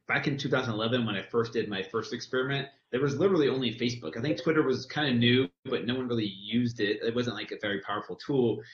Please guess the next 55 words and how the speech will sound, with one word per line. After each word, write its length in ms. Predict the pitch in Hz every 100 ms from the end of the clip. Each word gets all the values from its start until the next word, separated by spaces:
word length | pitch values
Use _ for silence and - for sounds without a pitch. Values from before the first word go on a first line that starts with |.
| - _
And 140 | 135 139
this 120 | 135
was 140 | 160 160
just 140 | 139
mas-, 260 | 156 156 -
mostly 280 | 156 - -
Facebook. 320 | - 104 -
There 80 | 117
was 100 | 131
no 80 | 135
Facebook 400 | 143 - 143 113
Lives. 360 | 107 104 107
There 100 | 113
was 80 | 110
no 120 | 123
Insta 280 | 123 131 123
stories. 640 | 117 - 107 104 104 104
There 100 | 110
was 100 | 113
none 260 | 117 127 131
of 120 | 113
that. 240 | 107 92 - - _ _ _ -
And 180 | 127 131
so 140 | 131 123
I 80 | 127
think 260 | 147 -
back 280 | 131 127 -
then 180 | 147 139
it 40 |
was 220 | 117 113 -
so 160 | 160
exciting 500 | - - 123 143 120
and 180 | 101 104
new, 260 | 113 127 151
where 160 | 127 117
it's 100 | 107
like, 120 | 107 -
"Oh, 80 | 143
someone's 360 | - 151 135
commenting 500 | - 143 180 - 107
on 80 | 104
my 140 | 101 -
thing. 320 | 208 147 117 117
I'm 140 | 156
gonna 320 | 139 127 113 - _
take 200 | - 139
it 100 | 120
personally, 420 | - 160 - 117
whether 260 | 107 110 110
it's 180 | 107 107
a 60 |
compliment 520 | - 123 123 123 120 -
or 140 | 104
a 60 | 98
negative 480 | 135 156 123 107